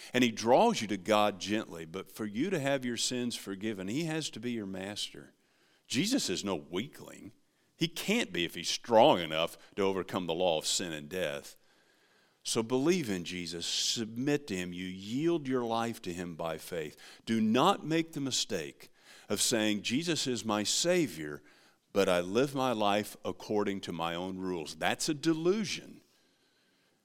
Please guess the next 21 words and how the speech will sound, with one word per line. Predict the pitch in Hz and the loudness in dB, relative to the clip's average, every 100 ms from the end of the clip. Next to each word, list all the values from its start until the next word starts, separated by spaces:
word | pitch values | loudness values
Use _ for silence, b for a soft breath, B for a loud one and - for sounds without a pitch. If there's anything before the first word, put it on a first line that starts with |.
| - | -10
Many | 90 101 156 | 0 4 4
will | 165 165 | 4 2
say | - 170 170 | 2 4 4
to | 135 | 4
me | 90 85 | 0 -2
on | 80 82 | -2 0
that | 90 98 | -2 0
day, | 110 110 87 69 - _ _ | 0 2 0 -4 -10 _ _
"Lord, | - 85 87 90 85 | -14 -4 0 0 0
Lord," | 87 98 165 185 - _ _ _ | 2 4 2 -2 -10 _ _ _
and | - | -14
he | - 127 | -2 -2
will | 170 90 | 0 -2
say, | - 85 76 78 82 - _ | -2 0 0 0 -4 -8 _
"Depart | - 87 - 135 - | -12 -8 2 2 2
from | - 82 | -6 -8
me, | 80 | -6
I | 80 | -6
never | 85 85 90 | -4 -6 -6
knew | 95 107 | -6 -8
you." | 82 71 | -10 -14